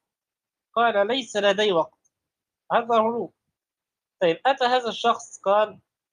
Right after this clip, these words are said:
ب-، يعني بعد ما الشيخ محمد اتهمه بالهروب وهكذا، أتى وقال ماذا؟ "كيف أناظره؟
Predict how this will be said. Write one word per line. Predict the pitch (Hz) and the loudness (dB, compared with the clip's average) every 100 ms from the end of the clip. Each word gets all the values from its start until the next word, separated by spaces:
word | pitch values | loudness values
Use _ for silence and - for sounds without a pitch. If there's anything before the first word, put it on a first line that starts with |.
| _ _ _ _ _ _ _ _ | _ _ _ _ _ _ _ _
ب-، | 165 170 | -4 -2
يعني | 165 160 165 | 0 0 2
بعد | 214 214 | 0 0
ما | 180 | -4
الشيخ | 170 - 185 | -6 -10 -4
محمد | 208 214 185 | -2 0 -2
اتهمه | 165 208 208 190 | -2 -2 -2 -2
بالهروب | 165 160 160 196 175 | -6 -6 -4 -4 0
وهكذا، | 160 151 180 180 170 | 0 0 -2 -2 -2
أتى | 208 214 | -2 2
وقال | 175 170 202 | 0 0 -2
ماذا؟ | 175 175 170 - _ _ _ _ - | 0 -2 -4 -10 _ _ _ _ -4
"كيف | 254 262 - | -2 -2 -2
أناظره؟ | 233 208 220 226 226 208 233 247 226 175 | -2 0 0 2 2 0 0 2 0 0